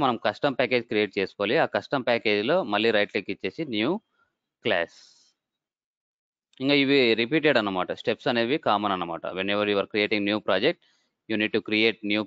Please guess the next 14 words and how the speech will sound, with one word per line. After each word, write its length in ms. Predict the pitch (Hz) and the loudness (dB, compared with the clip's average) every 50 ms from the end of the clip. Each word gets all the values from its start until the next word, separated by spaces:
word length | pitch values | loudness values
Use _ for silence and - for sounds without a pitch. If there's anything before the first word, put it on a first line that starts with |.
| - | 0
package. 400 | 101 95 - - 127 170 202 - - - _ _ _ _ _ _ _ _ _ _ _ _ _ _ _ _ _ _ _ - 110 107 | -2 -2 0 2 0 0 0 -2 -6 -16 _ _ _ _ _ _ _ _ _ _ _ _ _ _ _ _ _ _ _ -6 -2 0
Don't 180 | 123 143 139 139 | 0 2 2 2
write 200 | 127 120 117 - 110 107 | 2 2 2 2 2 2
any 100 | 113 110 - 120 | 0 0 0 0
code 180 | 110 104 101 123 | 0 2 2 0
in 80 | 170 180 - - _ _ _ _ _ - - 110 107 117 | -2 -4 -8 -12 _ _ _ _ _ -18 -12 -6 -4 -4
default 340 | 117 - - 120 131 139 - 98 | -2 0 0 0 0 0 0 -2
package, 320 | 92 90 - 85 85 85 92 92 92 | -2 -2 -2 -4 -4 -2 -2 -4 -2
S 40 | - 117 98 | 0 -2 -2
R 40 | 90 - - | -2 -4 -10
C. 140 | - 82 - _ _ _ _ _ _ _ _ _ _ _ _ _ _ _ _ _ _ _ _ _ _ _ _ _ _ _ - - _ _ _ 113 | -16 -16 -16 _ _ _ _ _ _ _ _ _ _ _ _ _ _ _ _ _ _ _ _ _ _ _ _ _ _ _ -20 -20 _ _ _ -6
Here 220 | 101 107 117 139 107 98 101 | -4 -2 -2 -2 -4 -6 -8
methods 380 | 95 90 - - 123 139 - - - - - _ _ _ _ _ _ _ _ _ _ _ _ _ _ _ _ _ _ _ _ _ _ _ _ _ _ _ _ _ _ _ _ _ - 123 110 92 | -10 -8 -6 -6 -6 -6 -8 -12 -20 -20 -20 _ _ _ _ _ _ _ _ _ _ _ _ _ _ _ _ _ _ _ _ _ _ _ _ _ _ _ _ _ _ _ _ _ -16 -12 -10 -10
example. 520 | 87 87 95 92 90 90 87 - 120 143 | -10 -10 -10 -10 -10 -10 -10 -8 -8 -8